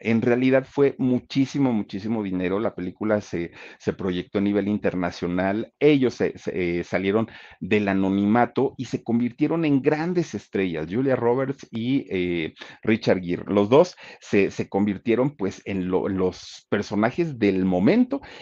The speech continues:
en aquel mom-, en, en aquel tiempo, ¿no? Ya les digo, Richard tuvo la oportunidad de tocar el piano en esta película y, bueno, hablando de sueldos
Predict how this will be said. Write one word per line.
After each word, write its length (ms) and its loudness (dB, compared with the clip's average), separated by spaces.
en 160 0
aquel 240 0
mom-, 220 2
en, 280 -2
en 300 -2
aquel 260 -4
tiempo, 380 -6
¿no? 220 0
Ya 140 0
les 180 0
digo, 220 -2
Richard 320 -2
tuvo 160 0
la 80 2
oportunidad 540 -4
de 80 0
tocar 320 -4
el 100 -4
piano 420 2
en 200 -2
esta 280 -4
película 560 0
y, 80 4
bueno, 300 4
hablando 600 4
de 120 2
sueldos 680 2